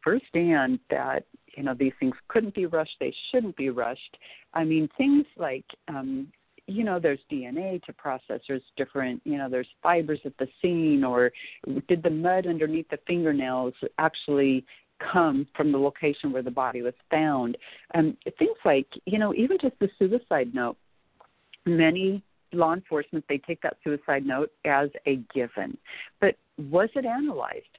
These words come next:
Was it actually written by the deceased? And they don't know that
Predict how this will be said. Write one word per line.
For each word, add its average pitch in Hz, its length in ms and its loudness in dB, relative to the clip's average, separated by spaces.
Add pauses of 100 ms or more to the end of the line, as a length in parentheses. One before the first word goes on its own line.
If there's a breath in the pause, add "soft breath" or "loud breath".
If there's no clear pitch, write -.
(120)
Was 165 180 2
it 175 80 -2
actually 170 360 -4
written 151 440 -12
by 143 140 -4
the 127 120 -8
deceased? - 460 -6 (2250)
And 156 160 2
they 156 80 6
don't 202 320 -2
know 233 380 -2
that 117 240 -6